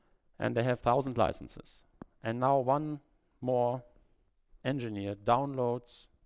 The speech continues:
the open, the J D K version from Oracle from their website, and they have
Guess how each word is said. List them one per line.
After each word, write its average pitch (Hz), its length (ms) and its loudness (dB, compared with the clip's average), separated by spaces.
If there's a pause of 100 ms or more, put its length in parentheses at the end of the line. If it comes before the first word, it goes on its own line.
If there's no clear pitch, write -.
the 113 140 -4
open, 120 340 -8
the 113 80 0
J 127 180 -2
D 127 80 -2
K 131 160 0
version 117 280 -2
from - 180 -10
Oracle 120 280 -2
from 143 260 -4
their 143 100 -6
website, 131 500 -4 (300)
and 113 120 -6
they 110 60 -2
have 110 140 -4